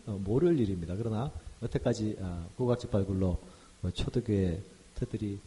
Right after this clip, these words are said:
뭐 분명하게 이렇게, 어, 어느 식솔의 교회 뭐 이렇게 나타나는, 어, 교회들은, 어,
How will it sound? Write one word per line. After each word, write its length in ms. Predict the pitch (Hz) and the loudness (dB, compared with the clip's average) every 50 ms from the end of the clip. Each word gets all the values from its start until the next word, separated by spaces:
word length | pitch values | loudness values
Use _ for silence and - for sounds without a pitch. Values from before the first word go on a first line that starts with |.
| - - - - - | -16 -18 -18 -16 -10
뭐 160 | - 98 92 - | -8 -6 -6 -4
분명하게 540 | - 90 90 104 110 101 104 104 101 101 | -4 -2 0 0 0 0 0 0 -2 -2
이렇게, 360 | 92 90 - - - 87 82 - - - | -4 -6 -6 -8 -8 -6 -6 -8 -10 -12
어, 180 | 90 82 80 85 - - - - - - - | -12 -12 -12 -12 -14 -16 -20 -20 -20 -8 -2
어느 420 | 110 117 127 139 151 147 131 117 107 | 2 4 6 6 6 6 4 4 0
식솔의 640 | - - - - - - 139 131 135 139 135 120 - | -4 -8 -8 -4 0 2 2 4 4 4 4 2 2
교회 240 | - 101 87 98 87 | 0 0 2 2 0
뭐 100 | 85 110 | 0 0
이렇게 180 | 135 151 - 131 | 0 0 0 -2
나타나는, 500 | 123 123 - 127 117 107 107 95 90 87 - | -2 -2 -2 -2 -2 -2 -2 -4 -6 -8 -8
어, 80 | 87 90 - | -10 -8 -6
교회들은, 420 | 95 90 90 - - 90 87 82 - - | -4 -4 -4 -4 -6 -6 -6 -8 -10 -10
어, 100 | 80 80 | -12 -12